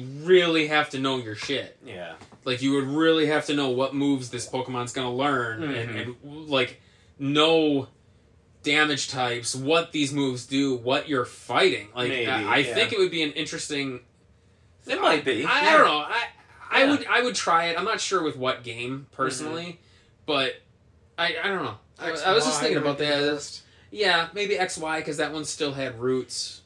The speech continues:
Speaker 1: and it was still relative. Yeah. I think I would try, probably do X, Y.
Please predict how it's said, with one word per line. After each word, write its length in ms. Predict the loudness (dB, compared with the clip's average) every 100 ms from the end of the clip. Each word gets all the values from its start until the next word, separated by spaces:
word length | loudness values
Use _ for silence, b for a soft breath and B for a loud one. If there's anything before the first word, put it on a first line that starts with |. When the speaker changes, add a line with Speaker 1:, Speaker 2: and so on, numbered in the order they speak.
| -16
Speaker 1:
and 100 | -10
it 160 | -8 -8
was 100 | -8
still 520 | -8 -6 -4 -4 -6 -14 _ _ _ b b b b
relative. 600 | -6 -2 -2 -4 -6 -8 -2
Yeah. 320 | -2 -2 -6 -14 _ _ _ _
I 60 | -20
think 200 | -18 -14
I 60 | -14
would 100 | -14
try, 140 | -16 -16 -16
probably 180 | -16
do 80 | -14 -16
X, 140 |
Y. 60 | -18